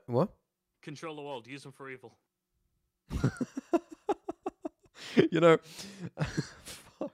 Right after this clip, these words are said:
Speaker 1: man. Um, my, my last girlfriend,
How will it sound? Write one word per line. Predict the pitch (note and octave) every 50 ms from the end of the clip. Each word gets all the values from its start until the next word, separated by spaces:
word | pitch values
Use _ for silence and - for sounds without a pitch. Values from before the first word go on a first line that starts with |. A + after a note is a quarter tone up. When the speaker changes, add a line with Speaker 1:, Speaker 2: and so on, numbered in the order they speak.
| _ -
Speaker 1:
man. | - B2+ A2 G#2 A2 B2+ E3 - - - - - -
Um, | - - C3+ C3+ C3+ C3+ C3+ C3+ C3+ C3 C3 - - _ _ _ _ _ _ _ _ _ _ _ _ _ _ _ _
my, | - C3+ C3+ C3 B2+ B2+ B2+ B2+ B2 - - -
my | - F#2+ G#2 B2 A#2+ A#2+ A#2 A#2 A#2 A#2 A2+ A2+ A2 G#2+ - - - _ _ _ _ _ _ _ _ _ - - -
last | A2+ A2+ A#2 A#2 B2 B2 A#2+ - -
girlfriend, | - A#2 A2+ A#2 G#2+ - - F#2+ E2+ E2 F2 -